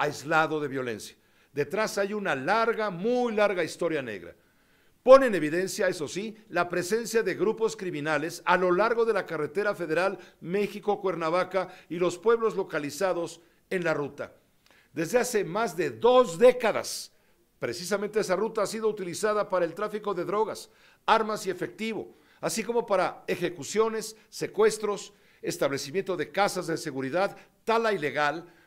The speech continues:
robo de automóviles y a transportistas, cobro de piso y hasta traslado de huachicol. Entre dos mil cuatro y dos mil ocho, la ruta estuvo dominada por el cártel de los Beltrán Leiva, brazo armado del cártel de Sinaloa entonces.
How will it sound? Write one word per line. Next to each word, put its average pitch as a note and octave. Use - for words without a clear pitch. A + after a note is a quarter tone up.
robo A3+
de G3
automóviles F3
y D#3+
a D3
transportistas, C3
cobro A#3
de F3
piso F3
y E3
hasta D#3
traslado D#3
de B2+
huachicol. F3
Entre F#3
dos D#3+
mil A3+
cuatro A3
y -
dos B2+
mil E3+
ocho, C3+
la E3
ruta G3+
estuvo G#3+
dominada F#3+
por E3
el C#3+
cártel F#3+
de F3
los D3
Beltrán D3+
Leiva, B2
brazo D#3
armado F#3
del C#3
cártel D3
de C3
Sinaloa C3
entonces. C3